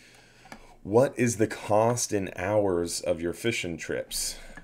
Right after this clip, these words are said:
Right back to the website for that question. Go to fishing trips, and then under fishing trips, you can click fishing trip information. And on the fishing trip information site, or under the fishing trip information page, you're gonna see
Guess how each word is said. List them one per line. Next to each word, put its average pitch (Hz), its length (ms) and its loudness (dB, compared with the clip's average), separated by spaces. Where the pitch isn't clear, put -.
Right 76 380 0
back 92 300 0
to - 100 -14
the 90 80 -2
website 92 640 2
for 85 100 -6
that 87 240 0
question. 85 560 -4
Go 90 140 0
to 87 80 0
fishing 101 440 -4
trips, - 540 -4
and 85 100 -6
then 87 140 2
under 92 260 -2
fishing 101 400 -6
trips, - 380 -6
you 87 80 -4
can 85 200 -8
click - 340 -6
fishing 90 500 -6
trip - 300 -8
information. 85 880 -4
And 85 180 -2
on 92 280 0
the 87 80 -2
fishing 90 400 -6
trip 87 260 -4
information 87 760 -4
site, 90 440 2
or - 340 0
under 90 320 0
the 78 120 -6
fishing 92 360 -6
trip - 300 -6
information 82 720 -4
page, 80 500 -4
you're 76 100 -4
gonna 76 160 -4
see 82 340 -4